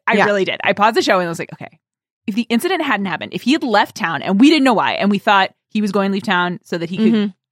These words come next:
Speaker 1: get his chip removed, but he
Speaker 2: Mm-hmm.
Speaker 1: actually gets his soul put in, how romantic a story is that?"
Speaker 2: I,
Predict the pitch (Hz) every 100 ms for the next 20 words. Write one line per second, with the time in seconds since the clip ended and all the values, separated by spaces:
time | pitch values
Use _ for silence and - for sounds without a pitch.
0 | _ - 202 175 339 320 269 247 196 202
1 | 196 196 202 190 190 311 233 330 262 247
2 | - _ _ _ _ _ - 294 339 415
3 | 349 277 285 330 - - 247 220 185 123
4 | - 62 - _ _ _ _ _ _ _
5 | _ _ _ 240